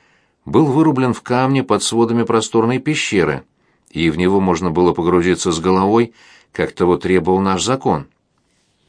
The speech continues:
Сняв очки и белую льняную тунику, я опустился в прозрачную воду. Мне казалось, что за время пребывания у Исеев я катастрофически худел.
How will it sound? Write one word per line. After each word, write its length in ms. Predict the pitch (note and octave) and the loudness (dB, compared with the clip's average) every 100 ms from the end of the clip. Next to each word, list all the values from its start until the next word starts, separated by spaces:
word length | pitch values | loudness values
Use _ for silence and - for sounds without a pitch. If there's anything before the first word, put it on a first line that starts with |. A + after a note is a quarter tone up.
| _ _ _ _ _ _ _ _ _ _ - | _ _ _ _ _ _ _ _ _ _ -14
Сняв 400 | - C3+ F3 A#2+ | -4 0 0 0
очки 520 | G2+ - - D#3+ D#3+ _ _ _ | -2 -2 -2 -2 -2 _ _ _
и 160 | F2+ E2+ | -4 0
белую 440 | F2+ A#2 A2 F#2+ | 2 2 4 2
льняную 360 | F#2 F#2+ F#2+ E2+ | 2 0 0 0
тунику, 540 | A2+ F3+ G3 F#3 E3+ - _ _ _ _ | 0 0 2 0 -2 -8 _ _ _ _
я 200 | - A#2+ | -2 2
опустился 600 | E3+ C#3+ C3 - D3 - | 2 0 -2 -2 -2 -2
в 80 | C3 | -4
прозрачную 680 | - B2 B2+ C3 - C3 C#3 | -2 0 2 0 0 -2 0
воду. 460 | G#2 F2 D2+ C2+ - _ _ _ _ _ _ | 2 2 0 -4 -10 _ _ _ _ _ _
Мне 160 | D#2+ F2 | -4 -2
казалось, 380 | G2+ G2 G#2+ F#2+ | 0 0 0 0
что 140 | G2 | -2
за 160 | F2+ G2+ | 0 0
время 280 | G#2+ G#2 | 0 -2
пребывания 680 | F2+ G2 G2 G2 G#2+ G#2 G2+ | -2 0 2 0 0 -2 -2
у 160 | G#2 A2 | 0 0
Исеев 540 | G#2 - E3 F#2 - _ _ _ _ _ | 0 0 2 0 -2 _ _ _ _ _
я 320 | D2 F2+ G2+ | -4 -2 -2
катастрофически 880 | G2+ F#2+ G2 - G2 - G#2 - - | -4 -4 -4 -2 -2 -2 -4 -4 -4
худел. 540 | G#2+ - C#3 F#2+ C#2+ | -4 -4 -2 0 -2